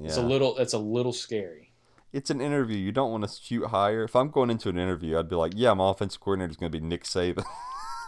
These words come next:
Speaker 2: <laughs>
Speaker 1: Yeah, seriously.
Speaker 2: You know, I'd, I'd pick, I'd say something a little more exciting. Uh,
Speaker 1: Yeah, so that
Speaker 2: okay.
Speaker 1: was a little scary.
Speaker 2: Yeah.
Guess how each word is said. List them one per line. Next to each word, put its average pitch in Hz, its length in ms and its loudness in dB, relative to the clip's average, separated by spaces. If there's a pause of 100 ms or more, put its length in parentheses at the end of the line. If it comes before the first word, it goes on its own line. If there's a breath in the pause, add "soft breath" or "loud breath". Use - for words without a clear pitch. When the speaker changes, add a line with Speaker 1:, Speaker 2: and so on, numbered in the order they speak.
Speaker 2:
<laughs> - 680 2
Speaker 1:
Yeah, 107 160 0
seriously. 123 560 4
Speaker 2:
You 131 60 8
know, 127 220 10
I'd, 117 120 6
I'd 113 360 4 (300)
pick, 104 260 0
I'd 98 200 -2
say 98 280 -2
something 92 480 -6
a 85 120 -6
little 90 200 -6
more 85 200 -6
exciting. 90 500 -6 (720 soft breath)
Uh, 101 560 4
Speaker 1:
Yeah, 95 160 -4
so 104 260 0
that 131 140 0
Speaker 2:
okay. 120 120 2
Speaker 1:
was 143 120 -4
a 92 60 -8
little 87 160 -10
scary. 87 460 -12 (300)
Speaker 2:
Yeah. 87 300 0